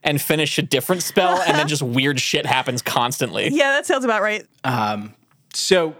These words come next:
Speaker 3: the, uh, the character who's, uh, listed as Baggett in this, uh, transcript finds himself, like, going down a very,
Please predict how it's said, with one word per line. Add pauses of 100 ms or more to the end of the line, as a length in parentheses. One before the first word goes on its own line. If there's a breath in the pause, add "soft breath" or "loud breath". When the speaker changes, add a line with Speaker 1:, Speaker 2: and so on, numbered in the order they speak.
(160)
Speaker 3:
the,
uh,
the
character
who's,
uh,
listed
as
Baggett
in
this,
uh, (140)
transcript (440 soft breath)
finds
himself, (560)
like,
going
down
a
very,